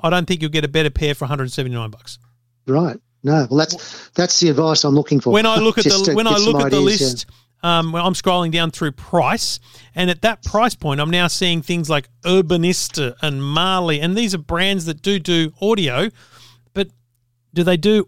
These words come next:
Speaker 1: audio like J B L? Do you know what I mean? Like, if I say
Speaker 2: Yes.
Speaker 1: J B L, you say audio.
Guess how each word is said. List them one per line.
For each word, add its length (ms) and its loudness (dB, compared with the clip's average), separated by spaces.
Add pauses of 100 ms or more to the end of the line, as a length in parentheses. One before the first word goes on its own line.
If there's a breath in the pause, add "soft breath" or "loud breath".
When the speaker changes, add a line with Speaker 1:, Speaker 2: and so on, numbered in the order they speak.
Speaker 1:
audio 540 0 (120)
like 200 -2
J 220 -2
B 160 -6
L? 140 -8
Do 100 -6
you 20 0
know 80 2
what 60 2
I 40 2
mean? 140 2
Like, 180 2
if 200 -4
I 120 2
say 240 0
Speaker 2:
Yes. 240 2
Speaker 1:
J 80 -2
B 40 2
L, 140 2
you 60 -2
say 220 0
audio. 320 -2